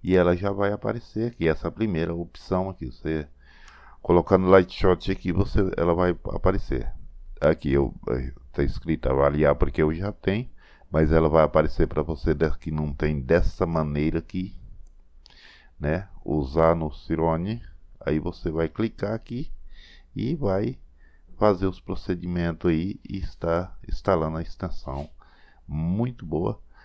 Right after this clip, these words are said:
E se você quiser baixar ela também, pode baixar pelo site da, dela,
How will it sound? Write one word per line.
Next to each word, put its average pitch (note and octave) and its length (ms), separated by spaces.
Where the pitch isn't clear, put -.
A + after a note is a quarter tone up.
E E2 600
se - 160
você F2 320
quiser F2+ 320
baixar F2+ 420
ela E2+ 180
também, E2 460
pode D#2 300
baixar D#2+ 400
pelo G#2+ 280
site F#2+ 540
da, C#2+ 120
dela, F2 480